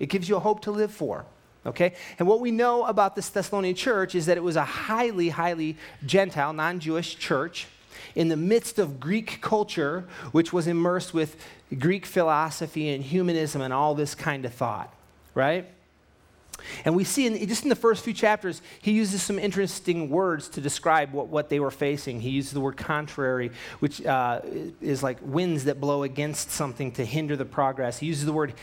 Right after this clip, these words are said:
hinder, which sort of implies a road that's so broken that, that travel is even blocked. And, and affliction, which is, uh,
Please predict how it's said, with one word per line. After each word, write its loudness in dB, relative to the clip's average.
hinder, 2
which -2
sort 0
of -6
implies 4
a -2
road 2
that's -2
so 2
broken 0
that, -4
that -2
travel 2
is -8
even -4
blocked. 0
And, -4
and -2
affliction, -2
which -4
is, -2
uh, 2